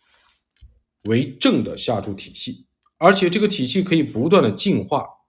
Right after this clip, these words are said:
和完善。从商业模式的角度来看，你最好开一个赌场。黑白决策的另外一个潜台词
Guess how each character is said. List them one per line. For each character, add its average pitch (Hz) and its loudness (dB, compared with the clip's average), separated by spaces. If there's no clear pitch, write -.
和 - -12
完 87 -14
善。 113 -10
从 113 2
商 147 4
业 135 4
模 104 0
式 151 0
的 110 2
角 85 -6
度 95 -8
来 85 -8
看， - -18
你 104 -6
最 123 2
好 - -6
开 - -4
一 104 0
个 95 -6
赌 82 -14
场。 - -18
黑 190 6
白 151 6
决 131 2
策 135 2
的 120 4
另 143 4
外 127 4
一 107 0
个 113 0
潜 98 -6
台 92 -8
词 85 -12